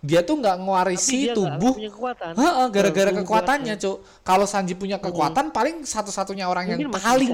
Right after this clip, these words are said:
Speaker 2: bisa.
Speaker 1: disayang, Cuk. Paling disayang mungkin Sanji, anjing.
Speaker 2: May-, maybe.
Speaker 1: Mungkin loh. Ya.
Speaker 2: Tapi nggak tahu ya. Asal kalau Sanji misal mau bisa, bisa menurut sama bapaknya, ya dia kali ya, Pak, bakal disayang.
Speaker 1: Mungkin, Cuk.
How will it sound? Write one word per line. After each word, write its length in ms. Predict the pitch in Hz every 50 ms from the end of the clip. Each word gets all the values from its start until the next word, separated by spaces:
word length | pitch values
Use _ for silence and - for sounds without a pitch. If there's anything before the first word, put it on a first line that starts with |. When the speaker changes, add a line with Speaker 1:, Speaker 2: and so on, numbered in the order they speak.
| 196
Speaker 2:
bisa. 200 | 185 175 - 196 165
Speaker 1:
disayang, 260 | 180 220 240 190 165 156 139
Cuk. 140 | 156 - - - - - _ _ -
Paling 200 | 202 196 202 202 190
disayang 280 | 175 165 202 240 302 339
mungkin 160 | 330 320 370 370
Sanji, 420 | 359 294 208 240 294 311 277 269 220
anjing. 260 | 160 151 143 151 170 - - _ _ _ _ _ _ _ _ _ _ _ _ _ _ _ _ _ _ -
Speaker 2:
May-, 240 | 302 - 127 156 160
maybe. 640 | 156 151 151 151 165 180 175 170 160 156 170 180 - _ _ 170
Speaker 1:
Mungkin 400 | 170 185 214 220 202 302 311 240
loh. 320 | 165 143 127 123 - - - - - - - - - - - - - - - - - _ _ - - - _ _ _ _ _ _ _ _ _ _ _ _ - _ _ _ _ _ _ _ _ _ _ _ _ _ _ - -
Ya. 140 | 196 226 226
Speaker 2:
Tapi 260 | - - 196 269 277
nggak 140 | 226 151 -
tahu 420 | - 185 247 262 185 147 143 139
ya. 100 | 139 147 151 - - - - - - _ _
Asal 480 | - 240 196 - 180 160 160 160 156 147
kalau 240 | - 175 170 165 -
Sanji 240 | 185 175 160 156
misal 500 | 156 156 156 156 156 156 156 160 147 147
mau 300 | 147 151 147 147 147 151
bisa, 320 | 147 147 151 143 143 - 160
bisa 260 | 147 147 - - 151
menurut 380 | 143 143 143 143 143 143 139 139
sama 320 | - 160 135 135 131 127
bapaknya, 520 | 156 - 123 - 117 131 190 226 214 185
ya 20 | 156
dia 220 | 139 139 139 143 135
kali 240 | 127 131 127 127 127
ya, 40 | 123
Pak, 160 | 123 120 - -
bakal 240 | 131 131 135 135
disayang. 480 | 131 120 - 139 139 156 143 123 123 135
Speaker 1:
Mungkin, 540 | 165 147 156 147 143 151 147 - 151 135 113
Cuk. 240 | - 113 117 117